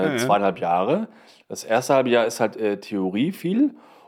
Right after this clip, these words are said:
Speaker 2: Und die anderen beiden Jahre bist du dann wirklich, äh, in, in Afrika,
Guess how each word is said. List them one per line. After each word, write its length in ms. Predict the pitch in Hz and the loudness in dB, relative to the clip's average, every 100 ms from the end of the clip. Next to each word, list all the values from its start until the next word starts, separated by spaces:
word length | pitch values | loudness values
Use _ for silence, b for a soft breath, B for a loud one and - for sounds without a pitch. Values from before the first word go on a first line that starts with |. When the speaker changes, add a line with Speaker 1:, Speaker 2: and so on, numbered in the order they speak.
| B | B
Speaker 2:
Und 120 | 135 | -4
die 60 | 131 | 0
anderen 180 | 147 151 | 2 4
beiden 240 | 160 156 | 2 4
Jahre 260 | 143 156 160 | 4 4 2
bist 320 | 113 117 - | 0 -2 -2
du 60 | |
dann 240 | 156 156 123 | 0 0 2
wirklich, 400 | 123 143 135 - | 0 -2 -6 -2
äh, 280 | 120 117 113 | 0 0 -4
in, 140 | 107 | -6
in 160 | 104 101 | -6 -2
Afrika, 600 | 95 117 165 175 226 | 0 0 -2 -4 -4